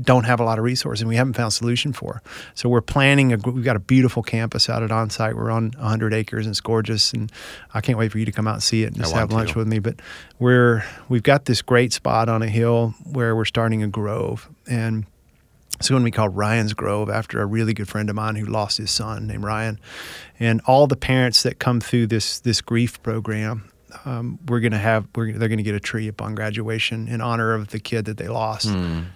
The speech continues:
Speaker 1: They're gonna be able to plant it in Ryan's Grove, which is gonna become a living sanctuary that they'll be able to come back and visit. And so we're hoping to just take areas of need like grief and, and veterans and first responders and race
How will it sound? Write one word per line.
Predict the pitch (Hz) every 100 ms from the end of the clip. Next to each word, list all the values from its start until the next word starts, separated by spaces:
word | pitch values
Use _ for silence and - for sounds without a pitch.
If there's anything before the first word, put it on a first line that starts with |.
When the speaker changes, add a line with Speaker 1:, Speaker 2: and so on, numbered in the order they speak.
| _
Speaker 1:
They're | 131
gonna | 120 110
be | 113
able | 110
to | 104
plant | - 120 117
it | 110
in | 113
Ryan's | 110 113 110 107
Grove, | 117 113 110
which | 107 117
is |
gonna | 110 120
become | 110 117 - 123 117 113 -
a | 117
living | 120 113 104
sanctuary | - 110 - - - 120 -
that | - 123
they'll | 120
be | 117
able | 117
to | 107
come | 110
back | 101 101 104
and | 104
visit. | 104 98 101 -
And | 120
so | - - - - - -
we're | 139
hoping | 135 165 160
to | 127
just | 151 147 - - - -
take | - 180 -
areas | 135 139 147 143 127 117
of | 120 110
need | 117 127 120 117
like | 104 101 101
grief | 139 139 123 107 -
and, | 107 107 117
and | - 113 107
veterans | 107 135 123 113 107 101
and | 107
first | - 135 -
responders | - 131 127 120 113 107 107
and | 113 110
race | 123 131 117 -